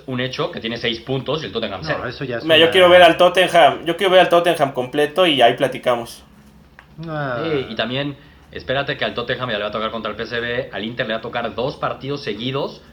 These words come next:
Speaker 1: contra
Speaker 3: Ujú.
Speaker 1: el Barcelona.
Speaker 3: Sí, ahí,
Speaker 2: Eso.
Speaker 3: ahí vamos a ver.
Speaker 1: Entonces,
Speaker 2: Vamos a ver.
Speaker 1: exactamente, ahí se pueden llegar a igualar ya, ¿no?
Speaker 2: Ese
Speaker 1: Pero bueno, va a estar interesante
Speaker 2: Va a estar
Speaker 1: ese
Speaker 2: bueno.
Speaker 1: grupo, ¿eh?
Speaker 3: Ujú.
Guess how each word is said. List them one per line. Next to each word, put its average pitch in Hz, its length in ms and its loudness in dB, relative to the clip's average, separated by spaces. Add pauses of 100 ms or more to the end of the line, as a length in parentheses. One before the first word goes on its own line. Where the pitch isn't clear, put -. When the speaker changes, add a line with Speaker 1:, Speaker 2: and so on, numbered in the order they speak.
Speaker 1:
contra 101 240 -8
Speaker 3:
Ujú. 95 40 -6
Speaker 1:
el 90 40 -8
Barcelona. 98 520 -8 (440)
Speaker 3:
Sí, 147 140 -8 (720)
ahí, 123 260 -2
Speaker 2:
Eso. - 80 -6
Speaker 3:
ahí 147 140 2
vamos 147 260 2
a 131 80 6
ver. 135 80 4
Speaker 1:
Entonces, - 240 -6 (840)
Speaker 2:
Vamos 113 200 -8
a - 60 -8
ver. 101 60 -6
Speaker 1:
exactamente, 107 520 -6
ahí 107 200 -6
se 127 80 -10
pueden 120 180 -8
llegar 110 160 -6
a 113 40 -6
igualar 98 460 -6
ya, 82 280 -12 (200)
¿no? 147 100 -6
Speaker 2:
Ese 151 180 -6
Speaker 1:
Pero 101 220 -6
bueno, 113 200 -4 (280)
va 127 60 -2
a - 40 0
estar 151 120 -4
interesante 113 520 -8
Speaker 2:
Va 131 60 -2
a - 20 -4
estar 107 140 -8
Speaker 1:
ese 90 60 -12
Speaker 2:
bueno. 85 140 -14
Speaker 1:
grupo, 90 180 -20
¿eh? - 60 -20 (920)
Speaker 3:
Ujú. 175 240 -14